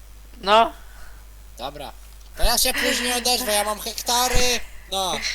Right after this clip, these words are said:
Speaker 2: to się dogadamy,
Speaker 1: <laughs>
Speaker 2: bo widzę, że tu pan też jest rolnikiem.
Speaker 1: No, no.
Speaker 2: O, nawet nie taki biedny, tu nawozy, ulala. No, dobra. To w przyszłości do zobaczenia, mówię, no.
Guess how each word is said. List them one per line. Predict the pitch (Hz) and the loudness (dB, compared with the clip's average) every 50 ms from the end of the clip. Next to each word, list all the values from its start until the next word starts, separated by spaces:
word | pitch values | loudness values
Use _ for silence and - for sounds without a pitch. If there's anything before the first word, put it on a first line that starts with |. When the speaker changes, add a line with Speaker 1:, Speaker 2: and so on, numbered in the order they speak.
| - 175 170 | -8 -10 -8
Speaker 2:
to | 175 | -6
się | - - 214 208 | -6 -4 -4 -6
dogadamy, | 220 220 208 220 220 233 240 233 226 220 | -6 -4 -4 -2 -2 0 0 -2 -2 -4
Speaker 1:
<laughs> | 214 | -6
Speaker 2:
bo | 202 196 | -6 -6
widzę, | 214 220 220 220 | -4 -4 -4 -4
że | 214 - | -4 -6
tu | 214 202 | -6 -6
pan | 214 214 214 | -6 -4 -2
też | 220 233 208 196 | -2 -2 -2 -2
jest | 185 170 | -6 -6
rolnikiem. | 165 170 170 160 156 147 - - 139 127 120 - - | -6 -6 -8 -8 -8 -10 -10 -10 -10 -10 -12 -14 -12
Speaker 1:
No, | - 185 190 196 190 | -8 -4 -4 -2 -2
no. | 190 185 180 170 160 139 | -2 -4 -4 -4 -4 -4
Speaker 2:
O, | - - - - - - - - | -6 -10 -16 -18 -18 -20 -18 -14
nawet | 117 123 127 143 151 147 | -12 -12 -10 -10 -10 -8
nie | 151 160 156 | -8 -6 -6
taki | 160 156 - 147 135 | -6 -6 -6 -8 -8
biedny, | - 190 226 247 - - 294 254 190 | -6 -4 -6 -6 -2 0 0 0 0
tu | - 170 156 | -2 -8 -12
nawozy, | 147 135 120 113 113 120 143 143 151 170 175 175 175 143 123 123 | -12 -12 -12 -12 -14 -12 -12 -10 -10 -8 -8 -10 -10 -10 -10 -10
ulala. | - 156 135 120 113 110 117 131 151 160 151 135 120 - - - - - - - - - - - - - - - - - - | -6 -6 -6 -6 -6 -6 -6 -4 -4 -4 -4 -4 -6 -10 -14 -16 -16 -16 -16 -18 -18 -18 -18 -18 -18 -18 -18 -18 -18 -14 -8
No, | 151 165 147 120 - - - | -6 -4 -4 -4 -4 -4 -4
dobra. | 165 202 202 214 202 170 135 117 - - - - - - - - - - - | -2 -2 0 2 2 2 0 0 -4 -6 -8 -10 -12 -12 -12 -12 -12 -10 -6
To | - 170 | -4 -2
w | 190 | -2
przyszłości | - - - 233 - - 254 262 233 - - - 247 214 | -2 -2 0 0 -2 -2 -2 -2 -4 -4 -4 -6 -6 -6
do | 247 247 240 | -6 -6 -4
zobaczenia, | 214 240 233 240 233 - - 254 240 233 202 175 160 | -4 -4 -4 -2 -2 -2 0 -2 -2 -2 -4 -4 -6
mówię, | 151 147 147 139 131 120 123 | -6 -10 -12 -12 -12 -10 -8
no. | 165 175 156 | -6 -6 -6